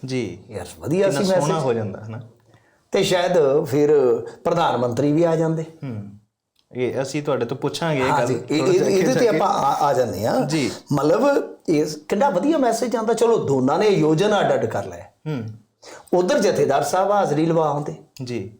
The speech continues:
Speaker 2: ਗੁਰੂ ਸਾਹਿਬ ਤਾਂ
Speaker 1: ਬਿਲਕੁਲ।
Speaker 2: ਬਈ ਸਰੂਪ ਇੱਕ ਨੇ, ਗੁਰੂ ਸਾਹਿਬ ਸਾਰਿਆਂ ਦੇ ਪੂਜਨਯੋਗ ਨੇ।
Speaker 1: ਜੀ।
Speaker 2: ਤੇ ਇੱਕ ਮਿਸਾਲ ਵਧੀਆ ਜਾਂਦੀ, ਠੀਕ ਆ, ਕਿਉਂਕਿ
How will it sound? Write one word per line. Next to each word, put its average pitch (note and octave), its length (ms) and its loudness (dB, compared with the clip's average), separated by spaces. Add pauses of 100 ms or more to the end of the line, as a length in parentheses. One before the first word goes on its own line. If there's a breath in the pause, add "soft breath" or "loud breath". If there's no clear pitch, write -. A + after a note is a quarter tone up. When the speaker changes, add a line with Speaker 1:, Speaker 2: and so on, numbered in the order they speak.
Speaker 2:
ਗੁਰੂ A#2+ 220 -4
ਸਾਹਿਬ C#3 220 -6
ਤਾਂ D3 260 -10 (340)
Speaker 1:
ਬਿਲਕੁਲ। A2+ 340 -10
Speaker 2:
ਬਈ - 60 -20 (800 loud breath)
ਸਰੂਪ D3 440 0
ਇੱਕ C#3 220 -2
ਨੇ, C3 220 0
ਗੁਰੂ C#3+ 220 -4
ਸਾਹਿਬ D3 480 -6
ਸਾਰਿਆਂ C3 400 -2
ਦੇ D#3 100 0
ਪੂਜਨਯੋਗ C3 640 -6
ਨੇ। - 120 -20 (200)
Speaker 1:
ਜੀ। A#2 320 -10 (220 soft breath)
Speaker 2:
ਤੇ F4+ 80 0
ਇੱਕ F4 120 -2
ਮਿਸਾਲ D4 340 0
ਵਧੀਆ C4+ 280 -4
ਜਾਂਦੀ, A#3+ 260 -4
ਠੀਕ G#3+ 320 -8
ਆ, A3 40 -12 (500)
ਕਿਉਂਕਿ D3 600 -4